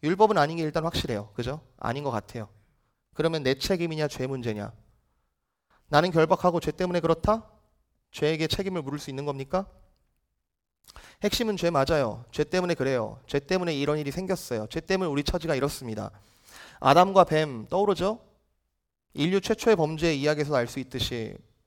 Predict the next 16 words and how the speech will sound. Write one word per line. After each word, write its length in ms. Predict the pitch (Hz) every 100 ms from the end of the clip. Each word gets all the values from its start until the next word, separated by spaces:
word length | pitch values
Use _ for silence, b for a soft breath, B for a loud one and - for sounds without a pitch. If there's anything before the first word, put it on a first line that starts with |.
| -
뱀이 320 | - 143 214
꼬셨습니다. 800 | 214 180 175 - 131 110 104 - _ _ _ _ _ _ _ _ _ _
뱀이, 300 | - 135 156
사탄이 480 | 123 208 - 214 202
뱀의 320 | 180 127 160
모습을 400 | 170 147 160 151
하고 220 | 147 139 139
꼬셨습니다. 720 | 151 196 202 - 117 101 90 - b b b -
그런데 680 | 151 175 156 151 143 117 - b b b b b b
그 360 | - 196 196
열매를 920 | 139 139 165 175 170 160 170 131 101
마음으로 640 | 104 113 127 165 180 175 165
품고 720 | - 226 196 - 127 101 - _ _ _ _ _
보기에 500 | - 139 143 156 147 -
탐스럽고 920 | - 220 220 202 185 156 - - 135
먹음직하고 1080 | 120 131 175 185 165 - - 120 117 104 113